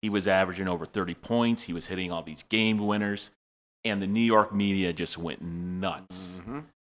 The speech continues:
Speaker 1: And so it was huge. It was like, you know, cover stories. You were getting alerts, you know. I mean, it was the talk of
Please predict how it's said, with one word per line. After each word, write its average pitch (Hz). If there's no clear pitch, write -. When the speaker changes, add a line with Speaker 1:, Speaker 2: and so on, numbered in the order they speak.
Speaker 1:
And 104
so 104
it 110
was 104
huge. 123
It 110
was 104
like, 98
you 113
know, 85
cover 101
stories. 92
You 92
were 87
getting 92
alerts, 87
you 90
know. 82
I 101
mean, 101
it 104
was 110
the 101
talk 98
of 92